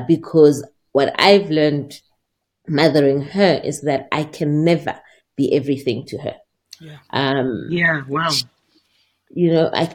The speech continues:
Speaker 1: I, it's impossible.
Speaker 3: Mm.
Speaker 1: I can't be all those things to her. And so what I need is my village to be able to be the various things that she needs, whether it's other women, men,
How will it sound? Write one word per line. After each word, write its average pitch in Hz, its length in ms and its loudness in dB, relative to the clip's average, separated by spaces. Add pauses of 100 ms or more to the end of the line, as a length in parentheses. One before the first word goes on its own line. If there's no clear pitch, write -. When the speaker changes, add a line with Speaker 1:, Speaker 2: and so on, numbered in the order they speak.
Speaker 1:
I, 165 140 -6
it's - 180 -2
impossible. 156 760 0
Speaker 3:
Mm. - 80 -12
Speaker 1:
I - 120 -12
can't 180 300 -2
be 151 200 -2 (200)
all 175 200 -2
those 151 260 0
things 160 200 0 (200)
to 156 80 -8
her. 143 280 -2
And 156 220 0
so 160 360 4
what 147 420 0
I 185 240 6
need 156 300 0
is 135 220 -2
my 156 280 2
village - 640 -8 (400)
to - 120 -8
be 147 180 2
able 156 360 2
to 151 140 -10
be 139 260 -2
the 139 120 -2
various 135 720 2
things 131 320 -6
that 123 240 -4
she - 220 -4
needs, 131 420 -2 (500)
whether 208 240 6
it's 170 420 2
other 170 260 2
women, 151 720 0 (1300)
men, 151 880 4